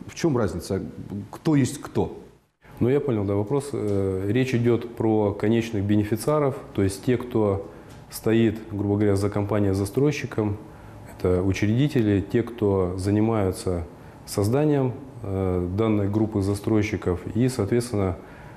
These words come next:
Speaker 2: от чьих решений зависит их дальнейшая судьба и по финансированию строительства объекта, и, можно сказать, принимали решения по созданию вот тех самых проблем. Поскольку у нас есть, э,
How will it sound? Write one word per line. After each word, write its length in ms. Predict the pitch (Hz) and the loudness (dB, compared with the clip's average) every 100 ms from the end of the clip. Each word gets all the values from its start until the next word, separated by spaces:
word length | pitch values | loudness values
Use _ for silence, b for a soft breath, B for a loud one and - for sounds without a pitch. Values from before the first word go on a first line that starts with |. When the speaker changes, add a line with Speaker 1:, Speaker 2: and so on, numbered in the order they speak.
| B - | B -2
Speaker 2:
от 160 | - | -2
чьих 420 | - 127 120 113 | 0 2 2 2
решений 460 | 104 110 - 143 127 | 0 0 2 2 2
зависит 580 | 101 104 120 120 98 - | 2 2 2 0 -4 -4
их 160 | 104 | -2
дальнейшая 400 | 98 104 110 101 | 2 2 2 0
судьба 460 | 95 104 107 120 104 | -2 0 0 2 2
и 120 | 92 | 2
по 140 | 95 92 | -2 -2
финансированию 880 | 110 110 - 156 135 113 107 98 95 | 0 0 0 0 2 2 2 0 -2
строительства 540 | - 104 104 - 95 | 0 0 0 -2 0
объекта, 480 | 95 98 95 90 80 B B B B - | 2 2 0 -2 -4 B B B B 0
и, 60 | |
можно 180 | 120 117 | 2 2
сказать, 220 | 117 113 | 0 0
принимали 420 | 104 110 113 107 | 2 2 4 2
решения 480 | 101 104 139 131 113 | 2 2 2 2 2
по 540 | 95 - 101 95 90 - B B B | -2 0 2 4 2 -4 B B B
созданию 480 | - 98 110 107 95 | -2 0 2 2 0
вот 100 | 95 | -2
тех 160 | 101 | -4
самых 300 | - 95 90 | 0 0 0
проблем. 480 | - 101 101 92 78 - - B B B - | 0 0 2 2 0 -8 -16 B B B -6
Поскольку 340 | 95 107 104 | 0 0 2
у 40 | 101 | 2
нас 220 | 104 104 | 0 0
есть, 420 | 104 101 - - | 2 2 0 -4
э, 640 | 92 90 90 87 85 82 | -2 0 0 0 -2 -4